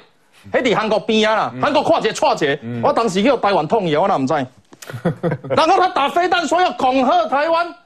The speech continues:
Speaker 1: 十一颗掉五颗在日本海域，我今天我还错一条，
Speaker 2: 嗯。
Speaker 1: 啊，那打是安那边呢？<laughs> 啊，不是，干那咱这边的呢，美国那边嘛咧看，讲，“哎，啊，我派一个议长去恁遐，啊，你安尼雄雄的，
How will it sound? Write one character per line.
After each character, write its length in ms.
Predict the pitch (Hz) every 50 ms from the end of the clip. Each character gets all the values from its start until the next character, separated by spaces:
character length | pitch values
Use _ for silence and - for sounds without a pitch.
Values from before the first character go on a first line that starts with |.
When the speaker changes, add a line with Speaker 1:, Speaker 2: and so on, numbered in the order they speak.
| _ _
Speaker 1:
十 260 | - - - 220 254
一 120 | 277 285 262
颗 160 | - 285 285
掉 180 | - 294 240
五 100 | 208 196 196
颗 140 | - 240 262
在 140 | 247 269
日 140 | 240 262 254
本 180 | 180 202 226 247
海 140 | 185 156 196
域， 160 | 233 214 180 - _ _ _ _ _ _ - - _ _
我 240 | - 190 226 247 240
今 140 | - 294 294
天 120 | 294 285
我 60 | 254 233
还 100 | 208 196
错 200 | - 302 311 240
一 200 | - - - 165
条， 140 | 156 175 - -
Speaker 2:
嗯。 160 | 110 107 101
Speaker 1:
啊， 100 | 233 233
那 120 | 247 262 -
打 440 | 233 220 214 208 208 202 196 190 - - -
是 160 | - - 165
安 80 | 165 190
那 100 | 214 214
边 200 | 196 196 185 185
呢？ 80 | 185 170 147 - - - 208 - - - _ _ _
<laughs> 0 |
啊， 1160 | - - 175 - - 190 - - - 196 494 494 294 285 440 403 - 277 - - - 330 359 392
不 100 | 427 415
是， 160 | - - 240
干 160 | - 320 311
那 100 | 339 330
咱 140 | 330 370 370
这 100 | 359 370
边 200 | 302 220 233 226
的 80 | 254 277
呢， 140 | 285 294 294
美 160 | 302 359 339
国 140 | 269 311 285
那 40 | 359
边 160 | 349 277 254
嘛 120 | 254 240 269
咧 80 | 339
看， 280 | - - 226 220 247 262
讲 100 | 330 349 330
，“哎， 300 | 339 370 311 185 - - - - _ - - _ - - 508
啊， 100 | - -
我 160 | 302 349 381
派 200 | 370 - 330 392
一 40 | 339
个 200 | - 285 285 294
议 160 | 233 233 269
长 200 | 247 - 370 359
去 140 | 302 302 349
恁 160 | 359 359 370
遐， 240 | 330 311 370 370 349 - - _ _ _ _ _
啊， 140 | - - 285
你 80 | 339 349
安 180 | 359 349 359
尼 220 | 339 359 359 349 254
雄 180 | 262 269 294
雄 160 | 247 233 247 262
的， 80 | 262